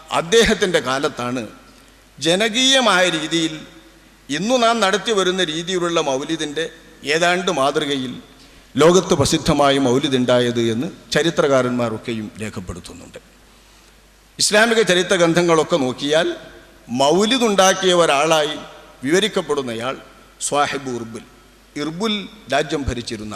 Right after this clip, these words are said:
ആളാണ്. അദ്ദേഹത്തെ വളരെ സുന്ദരമായി നമ്മുടെ മഹാത്മാക്കൾ പരിചയപ്പെടുത്തുന്നുണ്ട്. ഇത് ഹിജറ അറുന്നൂറ്റി നാലിൽ അദ്ദേഹത്തിന് മൗലിദ് എന്ന ഗ്രന്ഥം, അഷ്റഫുൽ ഖൽഖ് സ്വല്ലല്ലാഹു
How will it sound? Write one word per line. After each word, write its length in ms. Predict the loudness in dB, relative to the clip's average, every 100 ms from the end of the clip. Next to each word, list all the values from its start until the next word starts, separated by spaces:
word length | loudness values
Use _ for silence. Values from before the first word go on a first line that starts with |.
| -10
ആളാണ്. 260 | -12 -14 -18 -20 _ -20 _ _ _ _ -14 -6
അദ്ദേഹത്തെ 460 | 0 2 2 2 0 0 -2 0
വളരെ 220 | 2 2 0
സുന്ദരമായി 640 | 0 2 4 4 4 2 -2 -10 -4
നമ്മുടെ 220 | 2 2 2
മഹാത്മാക്കൾ 560 | 2 0 0 0 0 -4 -6
പരിചയപ്പെടുത്തുന്നുണ്ട്. 800 | -4 -4 -4 -8 -12 -16 -18 -20 _ _ _ _ _ _ -20 -6 -2
ഇത് 120 | 0 0
ഹിജറ 320 | 0 0 2 4 2 -2 -12 -16 -20 -20 -20 -20 -20 -20 _ _
അറുന്നൂറ്റി 760 | 0 2 2 2 0 0 -6 -8 -10 -18 -20 -20 _ _ _ -8
നാലിൽ 640 | -2 0 2 2 2 0 -4 -12 -18 -20 -20 -20 -20 -20 -20 -10 -6
അദ്ദേഹത്തിന് 580 | 0 2 2 2 0 0 0 0
മൗലിദ് 480 | 0 0 -4 -2 0 0
എന്ന 140 | 0 0
ഗ്രന്ഥം, 400 | 0 -2 -2 -4 -4 -12 -20 -18 -6
അഷ്റഫുൽ 360 | -2 -2 -2 -2 -2
ഖൽഖ് 200 | -2 -2
സ്വല്ലല്ലാഹു 500 | -2 0 0 0